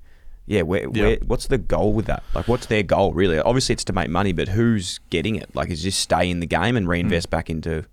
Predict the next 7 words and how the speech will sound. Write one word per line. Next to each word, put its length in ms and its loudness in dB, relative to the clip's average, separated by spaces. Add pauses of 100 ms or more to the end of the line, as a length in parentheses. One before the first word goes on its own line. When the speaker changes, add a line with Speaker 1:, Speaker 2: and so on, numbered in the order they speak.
(800)
Speaker 2:
It's 120 0
a 60 4
really 160 6
important 340 2
point. 320 2
And 160 2
so 640 6